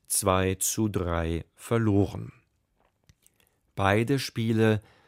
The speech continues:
waren Freundschaftsspiele. Das heißt, es gab keine Punkte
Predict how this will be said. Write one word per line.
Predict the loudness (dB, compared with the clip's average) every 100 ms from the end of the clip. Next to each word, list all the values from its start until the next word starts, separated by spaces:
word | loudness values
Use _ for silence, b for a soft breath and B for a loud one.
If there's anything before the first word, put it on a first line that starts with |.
| b b
waren | -4 0 0 0 0 -2
Freundschaftsspiele. | -10 -2 0 2 0 -2 -2 -4 -10 -4 -4 -4 -8 -14 _ _ _ _
Das | -12 -4
heißt, | 0 0 0 -6 b b b b b b b
es | -4 0
gab | 0 0 -4 -14 _
keine | 0 0 0 -2
Punkte | -2 -2 -2 -4 -4 -4